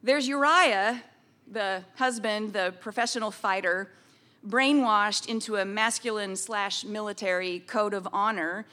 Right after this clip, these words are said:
that keeps him blindly loyal to his dishonorable king and the king's questionable cause. It's his honor code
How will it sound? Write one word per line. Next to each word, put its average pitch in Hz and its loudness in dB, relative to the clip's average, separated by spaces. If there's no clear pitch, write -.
that 247 2
keeps - -4
him 269 0
blindly 262 2
loyal 226 2
to 220 -8
his 208 -4
dishonorable 214 -2
king 185 -4
and 196 -4
the 202 -2
king's 226 -4
questionable 202 -6
cause. 175 -2
It's 269 -2
his 294 -2
honor 339 4
code 214 -4